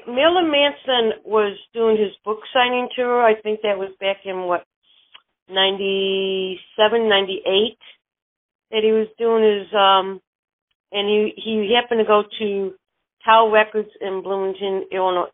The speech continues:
Bloomingdale, Ill-, Illinois. And my friend Jimmy was talking to him about, about me. He put together a little press kit for me, and he gave it to Manson's driver in the limo. And Manson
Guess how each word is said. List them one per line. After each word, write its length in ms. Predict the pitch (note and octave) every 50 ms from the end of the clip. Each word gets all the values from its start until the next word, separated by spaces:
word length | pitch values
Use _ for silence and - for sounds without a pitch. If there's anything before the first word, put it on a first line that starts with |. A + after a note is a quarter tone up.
| _
Bloomingdale, 540 | - F#3+ G3+ G3+ G3 F#3+ F#3+ F#3 F#3 F3+ F3+ - -
Ill-, 220 | F3+ F#3 F#3 - - _ _ -
Illinois. 480 | G3 F#3+ F#3 F#3 F3+ F3+ F3 E3+ F3 F3 _ _ _ _ _ _ _ _ _ _ _
And 100 | F#3+ G3
my 120 | G3+ G3 F#3+ -
friend 260 | G#3+ A3 G#3+ G#3+ G#3 -
Jimmy 260 | - G#3+ A3 G#3+ G#3 G3
was 140 | F#3+ F#3 - -
talking 320 | G3+ F#3 G3 - G3+ F#3+ -
to 60 | -
him 100 | F#3+ F#3
about, 300 | F3+ E3+ - F3+ F3 F3 - _ _ _ _ _ _ _
about 260 | - F#3 F3+ - -
me. 240 | F3+ F#3 F#3 F#3 - _ _ _ _ _ _ _ -
He 120 | A#3 A#3
put 240 | A3+ - A#3+ A#3 -
together 320 | A3 G#3+ G#3 G#3 G3 G3
a 120 | G3 F#3+ F#3
little 200 | F#3 F#3 F3+ F3+
press 240 | - - G#3 G#3 - - _
kit 120 | - G#3 - _ _
for 180 | - G3+ G3 F#3+
me, 320 | F#3+ F#3+ F#3+ F#3+ F#3 F#3 _ _ _ _ _ _ _ _ _ _ -
and 420 | F#3+ F#3+ F#3 F#3 F#3 F3+ F3+ F#3
he 60 | F3+
gave 200 | E3 F#3+ F#3+ F#3
it 100 | F#3 F#3+ F#3+ - -
to 480 | G3 F#3 F3+ F3+ F3 F3 E3+ E3+ E3+ - - _ _ _ _ _ _ _ _ _ _ _ _ _ _ _ -
Manson's 920 | D#3+ G3 G3 G3 G3 G3 - _ - F#3+ F3+ F3+ F3+ F3 F3 E3+ E3+ D#3+ _ _ _ _ _ _ _ _ _ _ _
driver 500 | E3+ F#3 F#3 F#3+ F#3+ F3+ F#3 F3+ F3+ E3+
in 120 | F3+ F3+ F3
the 60 | E3
limo. 520 | E3 E3+ F3 F3 F3+ F3 E3 E3 E3 E3 _ _ _ _ _ _ _ _ _
And 340 | - F3+ F3+ F3+ F3+ F3 - _ -
Manson 640 | F3+ F#3+ F#3+ F#3+ F#3+ - - F#3+ F3+ F3 F3 F3